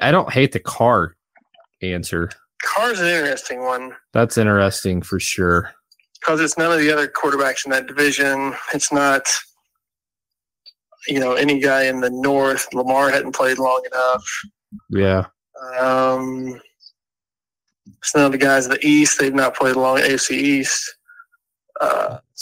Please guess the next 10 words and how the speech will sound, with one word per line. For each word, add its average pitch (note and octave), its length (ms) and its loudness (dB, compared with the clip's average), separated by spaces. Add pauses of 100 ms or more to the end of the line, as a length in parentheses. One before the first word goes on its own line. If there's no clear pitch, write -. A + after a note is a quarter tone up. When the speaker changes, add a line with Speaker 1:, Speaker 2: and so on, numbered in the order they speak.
(1300)
Speaker 2:
so D3+ 540 -4
Speaker 1:
Not G#2 140 2
the G2 120 2
A G2 140 4
F F#2 80 -2
C F#2+ 140 -2
South, F#2 480 2
unless F#2 280 -2
it's F2 160 -4
Ryan. F2+ 440 2